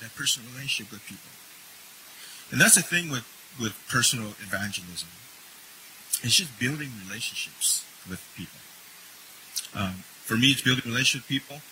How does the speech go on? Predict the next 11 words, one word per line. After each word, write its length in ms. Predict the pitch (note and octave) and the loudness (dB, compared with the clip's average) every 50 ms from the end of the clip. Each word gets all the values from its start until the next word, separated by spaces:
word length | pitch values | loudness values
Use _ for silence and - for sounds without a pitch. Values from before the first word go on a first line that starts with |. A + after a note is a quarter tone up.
| - - - | -20 -18 -10
humbling 500 | - - - - C3+ C3+ C#3+ C3 C3+ C3 | -6 -6 -6 -6 -6 -6 -6 -6 -6 -6
yourself 380 | B2 A#2+ - - B2+ A#2 A2 - | -2 0 0 2 2 0 -4 -4
before 320 | A#2+ G#2+ - - A#2 G#2+ G2+ | -6 -6 -6 -6 -6 -8 -6
God, 360 | G#2+ G#2 G#2+ A#2 A#2 A#2+ C3+ - - - - - - - - - F#2+ | -6 -6 -4 -4 -4 -6 -8 -10 -14 -18 -20 -20 -20 -20 -18 -14 -12
um, 180 | G2 F#2+ F#2 F#2 F#2 - F2+ - - | -12 -12 -12 -14 -16 -18 -18 -4 0
being 340 | B2 B2+ C3+ B2+ A#2 A#2 - - | 2 4 4 2 2 -2 -6 -8
in 160 | C3+ C#3+ C#3+ C3+ | -8 -8 -8 2
the 80 | C3 | 4
Spirit, 500 | - - - - - C3+ C3+ C#3+ D3+ D#3 C3+ - - | 6 6 6 4 0 -4 -4 -4 -6 -8 -10 -14 -18
and 100 | D3 D#3+ - - | -18 -18 -16 -6
also 360 | G#3+ G3 - - E3 C3 B2 | 2 4 4 4 4 0 -6